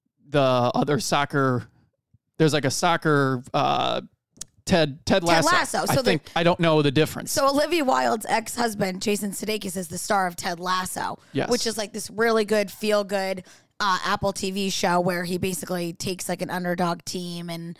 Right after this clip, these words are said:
Speaker 2: you know, does well. And he's very motivational. So, like, my mom watches it. Like, I can't get my mom to watch any T V. She loves Ted Lasso. My aunt, who was sitting here with us last week,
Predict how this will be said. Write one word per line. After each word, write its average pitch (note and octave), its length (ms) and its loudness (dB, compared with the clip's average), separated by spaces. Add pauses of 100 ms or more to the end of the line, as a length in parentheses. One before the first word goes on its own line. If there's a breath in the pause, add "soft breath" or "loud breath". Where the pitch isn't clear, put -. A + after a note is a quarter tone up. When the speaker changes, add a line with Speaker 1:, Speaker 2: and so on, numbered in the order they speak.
(280 soft breath)
Speaker 2:
you A3 80 -4
know, D#3+ 200 -6
does F#3+ 280 -4
well. F3+ 360 0
And F3+ 160 -6
he's G#3+ 160 -4
very A3 200 0
motivational. E3+ 720 -6
So, - 100 -8
like, D#3+ 100 -14
my E3 100 -12
mom F3+ 280 -2
watches F3 400 -4
it. E3+ 200 -6
Like, - 180 -12
I - 60 -14
can't - 240 -10
get - 120 -10
my D#3+ 80 -12
mom D#3 240 -12
to - 80 -14
watch E3+ 200 -12
any E3 180 -10
T - 160 -16
V. E3+ 180 -10 (360 loud breath)
She - 100 -6
loves G3+ 240 -2
Ted E3+ 180 -6
Lasso. E3+ 360 -4
My E3 140 -8
aunt, G3 280 -6
who F#3 80 -2
was F3 140 -4
sitting F#3 260 -4
here F3 140 -4
with E3+ 100 -8
us F3 180 -8
last E3+ 280 -8
week, A3 200 0